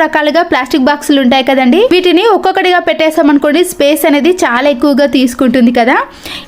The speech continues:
ఏదైనా కార్డ్‌బోర్డ్‌ని తీసుకొని ఈ బాక్స్లో మనము ఈ ప్లాస్టిక్ బాక్సులన్నిటినీ కూడా సెట్ చేసుకున్నాం అనుకోండి, అన్నీ కూడా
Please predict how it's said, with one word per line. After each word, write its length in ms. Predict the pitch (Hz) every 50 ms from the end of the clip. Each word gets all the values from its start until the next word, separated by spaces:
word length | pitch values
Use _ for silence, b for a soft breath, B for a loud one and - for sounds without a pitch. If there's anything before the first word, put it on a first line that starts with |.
| B 247 320
ఏదైనా 300 | 349 320 359 370 370 381 381 359
కార్డ్‌బోర్డ్‌ని 500 | 285 277 285 247 254 320 330 302 320 311 320 277
తీసుకొని 480 | 269 277 277 - - 285 269 262 359 539 - B B B B B B B B B - 311
ఈ 20 | 359 349 262 302
బాక్స్లో 380 | 302 294 302 302 - - 370 339 330
మనము 280 | 320 277 285 277 370 494 571 571 B B B B B - 320
ఈ 20 | 330 320 330
ప్లాస్టిక్ 400 | 320 302 311 311 - 339 285 311
బాక్సులన్నిటినీ 640 | 330 330 330 - 320 311 285 269 302 294 302 311 302 285 302
కూడా 140 | 302 302 311 311
సెట్ 180 | 320 277 277 -
చేసుకున్నాం 440 | 302 294 294 - 311 294 269 285 262 277
అనుకోండి, 360 | 277 269 240 285 269 262 339 453 554 539 B B B B B B - 277
అన్నీ 180 | 277 311 403 370 - 370
కూడా 180 | 339 339 339